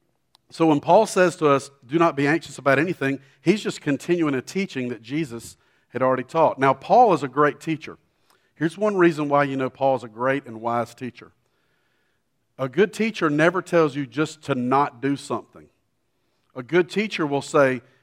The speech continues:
"You don't do this, but here is what you do." You replace what you're doing with a good something, right? What you're doing is not good. You replace it with something good. And so what Paul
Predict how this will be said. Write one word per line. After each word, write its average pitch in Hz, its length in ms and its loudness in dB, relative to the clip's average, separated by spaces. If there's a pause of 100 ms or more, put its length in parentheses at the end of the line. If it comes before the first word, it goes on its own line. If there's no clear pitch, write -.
(120)
"You 139 180 -6
don't 170 380 4
do 175 160 0
this, 160 280 4
but 131 160 -4
here 202 240 -4
is 143 180 0
what 139 240 -2
you 117 180 -14
do." 98 320 -10 (1120)
You 165 240 -2
replace 214 800 4 (880)
what 180 260 4
you're 175 140 0
doing 160 500 2
with 151 240 4
a 143 140 2
good 139 600 -2 (400)
something, - 680 -6
right? 120 240 0
What 143 220 -6
you're 135 80 -8
doing 185 240 0
is 151 160 0
not 170 180 2
good. 139 160 -4
You 127 100 -8
replace 170 360 -2
it 139 80 -16
with 131 100 -12
something 131 380 -10
good. 117 220 -8 (280)
And 135 100 -6
so 160 140 2
what 147 220 2
Paul 202 280 4